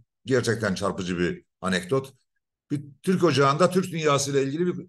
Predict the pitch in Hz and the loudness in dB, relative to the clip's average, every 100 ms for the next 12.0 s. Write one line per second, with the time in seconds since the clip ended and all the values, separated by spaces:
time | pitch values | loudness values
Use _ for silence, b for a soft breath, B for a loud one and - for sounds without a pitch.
0 | _ 156 139 139 139 123 110 95 151 147 | _ -8 -4 0 0 0 -4 -6 -8 -10
1 | - _ _ _ _ _ _ _ _ _ | -16 _ _ _ _ _ _ _ _ _
2 | - 175 156 156 147 156 127 117 131 165 | 0 2 6 4 4 0 0 -2 -4 -4
3 | 143 - 139 - 143 127 127 120 127 131 | -4 0 0 2 0 2 0 0 0 0
4 | 131 95 101 110 120 127 123 131 123 92 | 0 -4 -2 0 0 2 0 0 -4 -4
5 | 87 131 - _ _ _ _ _ - - | -2 -4 -6 _ _ _ _ _ -12 -6
6 | 139 151 120 90 90 127 143 - _ _ | -2 0 0 2 0 0 -4 -10 _ _
7 | _ _ _ _ _ _ 156 170 - 165 | _ _ _ _ _ _ 0 0 0 0
8 | 151 143 170 165 147 147 151 160 165 135 | 0 2 2 2 0 -2 -2 -2 -2 -4
9 | - 151 143 143 131 90 - - _ _ | -6 -6 -6 -6 -4 -4 -8 -14 _ _
10 | 120 117 113 131 117 135 117 117 120 120 | -4 -2 -2 -4 -2 -2 0 -4 -4 -4
11 | 110 107 - 117 113 117 113 110 101 | 0 0 -2 -6 -4 -2 -2 -2 -4